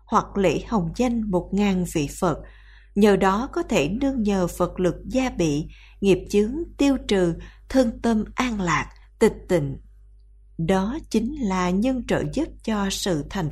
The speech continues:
Phật. Trong Kinh Pháp Hoa, quyển thứ nhất dạy, nếu có người lễ bái, hoặc chỉ chắp tay, hoặc chỉ giơ một cánh tay, hoặc hơi cúi đầu để cúng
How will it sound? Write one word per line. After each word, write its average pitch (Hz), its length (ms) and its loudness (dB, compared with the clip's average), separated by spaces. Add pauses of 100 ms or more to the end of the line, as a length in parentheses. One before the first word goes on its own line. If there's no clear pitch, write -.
Phật. - 180 -2 (1600)
Trong 208 280 2
Kinh 190 340 2
Pháp 285 220 -2
Hoa, 185 460 -2 (400)
quyển 160 400 2
thứ 247 80 -6
nhất 277 300 0 (380)
dạy, 135 500 0 (640)
nếu 214 420 2
có 226 200 -2
người 208 380 0
lễ 175 220 0
bái, 202 500 -4 (220)
hoặc 196 200 0 (100)
chỉ - 280 0
chắp 285 120 0 (180)
tay, 190 380 -2 (260)
hoặc 208 200 2 (120)
chỉ 175 380 0
giơ 269 260 4
một 185 260 -2
cánh 190 320 -4
tay, 180 380 -2 (340)
hoặc 202 200 -2 (100)
hơi 190 400 0
cúi 226 380 4
đầu 170 380 2 (300)
để 190 260 6
cúng 277 220 -4